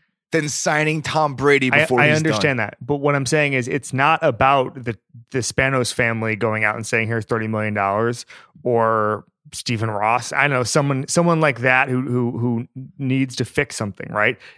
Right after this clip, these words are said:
Speaker 2: It's not
Speaker 1: The,
Speaker 2: about
Speaker 1: the Chargers
Speaker 2: them
Speaker 1: to
Speaker 2: offering
Speaker 1: me are
Speaker 2: that
Speaker 1: the
Speaker 2: money.
Speaker 1: team, by the way. We'll talk about that in a second.
Speaker 2: I, I, I, I, I think that Tom Brady, if he looks at, if he looks at the freaking Charger situation, and there is,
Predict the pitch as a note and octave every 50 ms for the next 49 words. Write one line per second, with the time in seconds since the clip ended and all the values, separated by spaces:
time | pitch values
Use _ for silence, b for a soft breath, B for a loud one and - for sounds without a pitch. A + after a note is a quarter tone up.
0 | B - B2 - - D#3 E3+ F#3 F3+ E3+ D#3+ D3+ C#3+ - - - - - - -
1 | - - - - - - F3+ E3+ D3 C#3+ C#3+ D#3 C#3+ A#2+ G#2 G2+ G2 G2 G2 F#2+
2 | F#2+ F#2 F#2 F#2 F2 F2 _ _ _ _ _ _ - B2+ C3 B2+ D3+ C3 A#2+ A#2+
3 | A#2+ A2+ A2 G#2 G2 F#2 F#2 - - - F#2+ - E3+ F3 - - D#3+ D#3+ - -
4 | D#3 D3 - - _ - - D#3+ F3 F#3 F#3 F3+ - - E3+ F3+ F3 - A3 G#3+
5 | G3+ - - G3 E3+ - D#3 E3 E3 D#3+ D3 D#3 D#3+ D#3+ D3+ C#3+ C#3 C#3 C3+ -
6 | D#3 D#3 D3 B2+ C3 D3+ E3 - - - - - C3 B2+ B2 B2+ B2+ - _ -
7 | _ _ _ _ _ _ _ _ _ _ _ _ _ _ _ - D#3 C#3 - F3+
8 | F#3+ F#3+ D#3+ D3+ E3 F#3 F#3 - - - - - - C3+ C3 C3 B2+ B2 B2 -
9 | _ _ _ _ _ _ _ _ _ _ _ _ - C#3 B2+ A#2 - - D#3 D3
10 | - C#3+ C#3+ C3+ - - C#3 C3+ C3 B2+ B2 A#2 - B2 G#2+ - G#2+ G#2 F#2+ F#2
11 | F#2 - - F#2+ F#2+ G#2+ A2+ A2+ - _ _ - A2+ A2 A2 A2 G#2+ A2 A2 G#2
12 | G2 - - _ - A#2+ A2+ A#2 A#2 A#2+ A#2+ A#2+ A#2+ A#2+ A#2 A2 - -